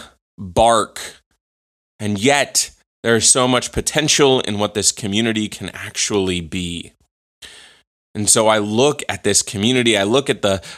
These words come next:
the state of this podcast as, as raw, as,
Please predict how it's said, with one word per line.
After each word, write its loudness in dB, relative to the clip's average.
the 0
state 2
of 4
this 2
podcast 0
as, 0
as -2
raw, 4
as, 0